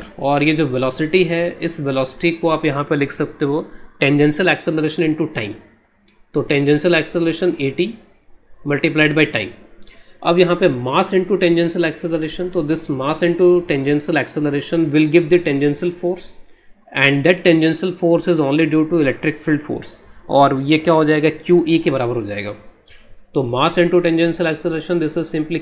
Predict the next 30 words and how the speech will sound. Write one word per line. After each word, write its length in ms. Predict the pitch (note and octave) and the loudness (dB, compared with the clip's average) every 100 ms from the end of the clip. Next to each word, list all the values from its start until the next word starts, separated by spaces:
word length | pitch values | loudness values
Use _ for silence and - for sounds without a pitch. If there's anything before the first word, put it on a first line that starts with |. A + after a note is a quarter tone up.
| - | -4
क्यू 220 | D#3+ D#3 C#3 | -2 -2 -2
ई। 120 | B2+ - - - - - - - - - - - - - - | -6 -10 -20 -20 -20 -20 -20 -20 -20 -20 -20 -20 -20 -20 -12
तो 60 | - - | -12 -10
क्यू 240 | - D#3 D3 D3+ | -2 0 0 0
ई 80 | D#3 | 2
लिख 180 | D3+ | 2
लिया 180 | D#3+ D#3 | 0 0
इसको, 420 | D3 - - D#3 D#3 - - - - - | -2 -4 -4 -2 -2 -6 -20 -20 -16 -8
और 160 | C#3 C#3 | -4 0
ये 80 | D3 D3 | 0 2
T 100 | E3 | 2
और 180 | D#3 C#3 | 2 2
ये 100 | C#3+ | 0
टी 140 | D3 | 0
आप 120 | C3+ - | -4 -4
cancel 280 | B2 D#3 | -4 -4
कर 180 | D3+ D3+ | -2 -2
लो, 160 | D3+ D#3+ | -2 -2
तो 160 | D3 | -4
टी 260 | B2 D3+ C#3 - - F3 D3+ | -4 -2 -4 -6 -14 -14 -12
ख़त्म 200 | - D3+ | -6 -2
हो 100 | C#3+ | -2
चुका 260 | C#3 D3+ D3+ | -2 -4 -4
है। 100 | D3+ | -4
तो 160 | D3+ - - | -4 -8 -4
Q 140 | E3 D#3 D#3+ - - - - - B2+ | 0 2 0 -8 -20 -20 -20 -14 -6
mu 180 | C3 C#3 | 0 2
naught 240 | D3 D3+ - | 2 0 -2
N 120 | C3+ C3+ | -4 -6
K 80 | - | 0